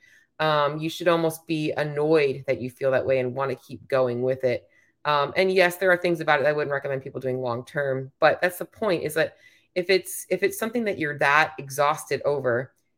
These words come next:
it's going to leave you having a really hard time recovering from it. And this has been my experience with the clients that I've seen do it. Um,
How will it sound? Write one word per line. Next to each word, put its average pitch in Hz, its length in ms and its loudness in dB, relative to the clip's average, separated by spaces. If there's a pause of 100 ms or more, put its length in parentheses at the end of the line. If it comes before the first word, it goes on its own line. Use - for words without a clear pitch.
it's 165 200 -2
going 170 260 2
to 170 200 -8
leave 151 280 -6
you 139 300 -8
having 143 400 -4
a 135 60 2
really 147 240 -6
hard 139 360 -4
time 135 320 -4
recovering 123 520 -8
from 131 300 0
it. 113 120 -2
And 147 100 -4
this 151 140 -10
has 151 100 -16
been 139 240 0
my 131 120 0
experience 139 680 -6
with 151 160 -2
the 135 80 -4
clients 131 360 -6
that 123 100 -6
I've 127 100 -8
seen 120 240 -4
do 131 200 0
it. 117 180 0 (520)
Um, 147 440 4